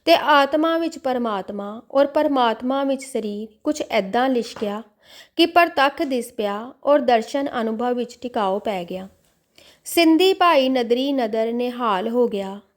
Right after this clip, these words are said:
ਸਤਿਗੁਰਾਂ ਨੇ ਭਾਈ ਜੋਧਾ ਨਾਮ ਬਖਸ਼ਿਆ ਔਰ ਸਿੱਖੀ ਦੀ ਸੇਵਾ ਸੌਂਪੀ ਔਰ ਨਾਲ ਨਾਲ ਹੀ ਸਾਈਂ ਦਾਸ ਜੀ ਪਰ ਕਿਰਪਾ ਤੇ ਕਿਰਪਾ ਹੋਈ।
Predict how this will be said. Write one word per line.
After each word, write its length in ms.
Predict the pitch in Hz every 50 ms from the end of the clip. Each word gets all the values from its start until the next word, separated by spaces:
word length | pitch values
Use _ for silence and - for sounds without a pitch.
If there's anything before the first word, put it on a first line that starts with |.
| _ _ _
ਸਤਿਗੁਰਾਂ 640 | - - 294 285 285 277 285 254 302 320 311 311 311
ਨੇ 120 | 311 320
ਭਾਈ 400 | 311 311 294 277 247 214 208 220
ਜੋਧਾ 480 | 214 - 233 214 202 190 202 208 208 226
ਨਾਮ 420 | 233 233 220 208 202 196 214 233
ਬਖਸ਼ਿਆ 520 | 226 220 220 - - - 220 202 202 208 240 - _ _ _ _ - - - - - _ -
ਔਰ 120 | 311 339
ਸਿੱਖੀ 480 | 330 - 330 294 311 - - 320 330 330
ਦੀ 160 | 330 330 330
ਸੇਵਾ 420 | 320 - 262 240 214 220 226 247
ਸੌਂਪੀ 560 | 254 - 262 226 202 202 - 208 202 208 240 - _ _ -
ਔਰ 160 | 277 294 302
ਨਾਲ 420 | 277 254 233 226 214 220 226 254
ਨਾਲ 320 | 254 254 240 220 208 196 208
ਹੀ 300 | 208 202 202 208 226 - _ _ _ _ _ _ _ _ -
ਸਾਈਂ 440 | - - 302 294 285 294 320 339
ਦਾਸ 380 | 311 302 285 262 247 247 233 240
ਜੀ 80 | 262 262
ਪਰ 200 | 262 285 277 285
ਕਿਰਪਾ 480 | 277 - 233 - - - 202 196 208 220
ਤੇ 180 | 214 254 262
ਕਿਰਪਾ 460 | 254 254 247 214 214 - 202 196 214
ਹੋਈ। 300 | 220 233 220 202 196 233